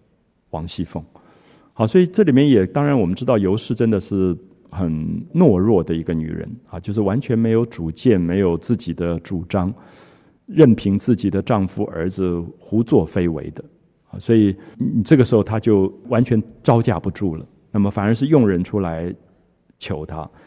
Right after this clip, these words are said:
说着，所有的佣人就倒了茶，啊，就说：“你要不要洗洗脸啊？刚刚哭了、累了，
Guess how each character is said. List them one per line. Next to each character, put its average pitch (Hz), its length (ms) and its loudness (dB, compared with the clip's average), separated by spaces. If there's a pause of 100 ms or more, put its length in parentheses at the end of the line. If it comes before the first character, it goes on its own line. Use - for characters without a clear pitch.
(220)
说 147 240 8
着， 123 240 2 (140)
所 - 180 2
有 139 120 6
的 113 80 2
佣 123 200 4
人 98 120 2
就 107 100 2
倒 117 220 2
了 98 120 4
茶， 87 460 -6
啊， 104 100 -6
就 95 120 -8
说 101 120 -2
：“你 101 100 0
要 104 60 0
不 101 100 -2
要 98 120 2
洗 104 220 -4
洗 107 160 2
脸 95 200 2
啊？ 87 240 -4
刚 98 140 0
刚 101 80 0
哭 110 300 0
了、 104 160 4
累 107 240 4
了， 87 180 0